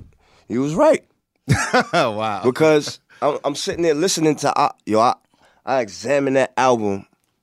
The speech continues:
Speaker 1: that G Unit album we did so much. And what I got out of it is when I, when I was in jail, when I was just, like, listening to it and listening to it and trying to figure out why people were saying things that they were saying. And I was like, I was like, "Okay."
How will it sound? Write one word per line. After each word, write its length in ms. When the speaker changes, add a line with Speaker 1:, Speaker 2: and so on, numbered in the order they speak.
Speaker 1:
that 160
G 140
Unit 260
album 220
we 80
did 280
so 260
much. 400
And 200
what 100
I 80
got 240
out 160
of 140
it 80
is 220
when 120
I, 100
when 160
I 80
was 160
in 80
jail, 400
when 140
I 100
was 220
just, 220
like, 200
listening 500
to 240
it 60
and 100
listening 340
to 200
it 40
and 160
trying 180
to 80
figure 220
out 140
why 160
people 320
were 60
saying 340
things 260
that 100
they 120
were 80
saying. 340
And 160
I 80
was 140
like, 260
I 100
was 100
like, 120
"Okay." 360